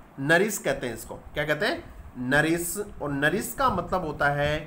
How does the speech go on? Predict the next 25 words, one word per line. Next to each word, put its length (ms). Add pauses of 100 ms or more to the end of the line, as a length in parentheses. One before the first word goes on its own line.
(340)
किसी 300
का 640
लालन 800 (100)
पालन 420
करना, 320 (600)
पालना 440
होता 380
है, 140 (680)
पोषण 440
देना 220
होता 320
है। 180 (400)
आपने 280
एक 140
word 160
पढ़ा 160
होगा 180
nourishment, 720 (1300)
पढ़ा 160
होगा 200
आपने, 260 (180)
nourishment 720
होता 240
है 160 (520)
एन 360